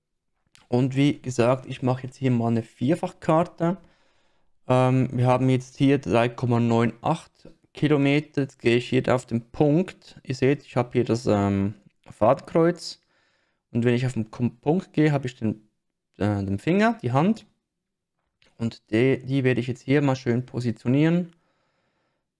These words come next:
Ähm, komm, wir gehen noch ein Stückchen weiter rüber. Und jetzt kann ich auch den Punkt hier vorne holen und den nachziehen, so dass wir genau auf diese vier Kilometer kommen. Die sind wichtig.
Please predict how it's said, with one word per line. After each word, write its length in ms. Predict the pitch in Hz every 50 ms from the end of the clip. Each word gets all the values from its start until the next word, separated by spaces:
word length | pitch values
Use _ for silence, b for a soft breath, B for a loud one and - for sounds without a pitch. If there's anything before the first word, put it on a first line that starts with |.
| _ _ -
Ähm, 760 | 117 120 123 131 139 139 143 143 147 147 147 147 147 147 131 b b b b _ _
komm, 320 | - 117 120 135 131 123
wir 80 | 127 123
gehen 200 | - - 120 120
noch 160 | 117 117 -
ein 100 | 117 117
Stückchen 520 | - - - 123 123 - - - 123 120
weiter 440 | 123 120 113 110 110 - - 107 104
rüber. 800 | 127 127 131 143 160 170 165 175 175 180 185 190 190 - - _ _ _ _ _ _ _ _ _ _ _ _ _ _ _ _ _ _ _ _ _ _ _ _ _ _ _ _ _ _ _ _ _ _ _ _
Und 140 | 120 123
jetzt 220 | 127 123 127 - _
kann 200 | - - 123 123
ich 120 | 120 -
auch 200 | 120 107 107 -
den 340 | _ - 110 117 139 202 -
Punkt 320 | - - - 143 135 -
hier 140 | - - 117
vorne 480 | - - _ - 113 131 156 180 196 180
holen 420 | 180 180 185 190 196 202 214 208 - _ _ _ _ _ _
und 220 | - 101 - _ -
den 160 | 113 107 107
nachziehen, 880 | 101 104 120 156 160 - _ _ - - 147 147 147 151 151 147 b b b b b b b b b b
so 340 | _ - - 113 117 131
dass 220 | 131 135 131 127 -
wir 80 | 120
genau 360 | 127 120 110 110 113 123 135 -
auf 160 | 127 127 -
diese 180 | - 123 123
vier 420 | 120 - - _ _ - 160 185 190
Kilometer 580 | 190 - - 165 160 143 139 147 165 165 -
kommen. 240 | - - - 160 147
Die 60 | 139
sind 340 | 131 - - 113 107 117 120
wichtig. 640 | 123 147 180 - - - - - 214 - - - -